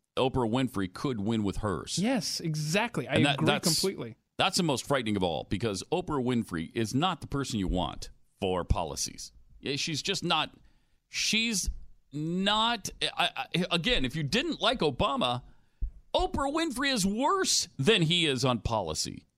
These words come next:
Speaker 1: Oprah Winfrey is going to bring us socialism and Marxism like you can't believe. Uh, that's just what she believes in. And collective salvation nonsense.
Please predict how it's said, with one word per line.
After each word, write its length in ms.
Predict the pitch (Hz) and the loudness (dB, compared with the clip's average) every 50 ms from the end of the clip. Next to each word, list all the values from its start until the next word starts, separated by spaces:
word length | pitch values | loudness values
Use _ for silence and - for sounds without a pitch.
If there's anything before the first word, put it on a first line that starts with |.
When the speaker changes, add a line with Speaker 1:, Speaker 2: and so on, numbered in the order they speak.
| _ _ _ _ _ _ _ - | _ _ _ _ _ _ _ 0
Speaker 1:
Oprah 380 | 208 247 - - 254 233 202 175 | 0 0 0 0 0 0 0 2
Winfrey 460 | 175 196 220 220 156 - 160 135 117 | 0 0 0 0 -2 -2 -2 -2 0
is 140 | 110 104 - | 0 -2 0
going 280 | - 151 160 160 151 - | 0 0 0 0 -2 -4
to 100 | - 117 | -4 -6
bring 340 | 92 - - 151 143 131 | -4 -2 -2 0 0 0
us 220 | 117 101 - - - | 0 0 -2 -2 -2
socialism 760 | - - - - 160 151 147 - 151 135 131 123 113 131 123 117 | -2 -2 0 0 0 -2 -2 -4 -4 -2 -2 0 0 2 2 2
and 100 | 110 104 | 2 2
Marxism 540 | 107 120 127 - - 135 127 113 139 131 120 | 2 2 0 0 0 0 0 0 2 2 2
like 200 | 113 107 98 107 | 0 0 0 -2
you 120 | 139 127 | -2 -2
can't 340 | - - 151 127 101 - - | 0 0 0 0 0 0 -2
believe. 720 | 92 87 82 85 90 98 101 95 82 65 - - - - - _ _ _ _ _ _ _ _ _ _ _ _ _ _ _ _ _ _ _ - | -2 -2 0 0 0 0 0 0 -2 -4 -8 -12 -18 -20 -20 _ _ _ _ _ _ _ _ _ _ _ _ _ _ _ _ _ _ _ -8
Uh, 100 | - 107 | -6 -4
that's 240 | 113 147 160 - - | -4 -4 -2 -2 -2
just 180 | 202 190 - - | -2 -2 -2 -4
what 120 | 165 143 | -4 -4
she 100 | - 165 | -4 -4
believes 400 | 139 127 127 151 185 202 151 113 101 | -2 -2 -2 -2 -2 -2 -2 -2 -4
in. 160 | - - - _ _ _ _ _ _ _ - | -4 -6 -10 _ _ _ _ _ _ _ -4
And 120 | 104 117 | -4 -2
collective 400 | - 151 156 165 - - 180 143 | -2 -2 -2 -2 -2 -2 -2 0
salvation 580 | - 180 156 143 131 156 170 185 - 160 117 101 | 2 2 2 2 2 0 0 0 0 2 2 2
nonsense. 680 | 82 78 76 73 76 - - 76 - - - - - | 2 0 0 -2 -2 -2 -4 -4 -6 -8 -12 -14 -16